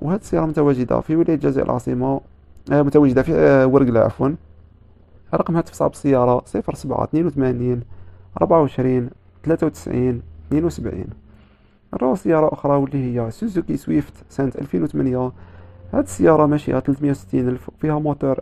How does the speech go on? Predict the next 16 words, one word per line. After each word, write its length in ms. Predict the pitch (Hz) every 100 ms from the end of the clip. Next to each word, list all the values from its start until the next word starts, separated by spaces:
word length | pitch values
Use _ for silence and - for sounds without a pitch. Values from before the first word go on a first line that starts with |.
| -
ان 100 | 226 -
بوان 160 | 180
تروا 500 | 165 151 139 135 -
في 160 | 120 151
في 140 | 151
تي 300 | 147 139 135 -
أربعة 200 | 131 147
وتسعين، 360 | 147 - 131
شوفو 420 | 127 139 117 127 123 - - - - -
لينيرجي 560 | 208 202 160 147 139 143
ايسونس، 480 | 143 143 139 139
لا 100 | -
بواط 260 | 131 135 -
مانيوال 480 | 131 127 127 123 -
ولا 120 | 123
كولور 380 | 120 123 120 117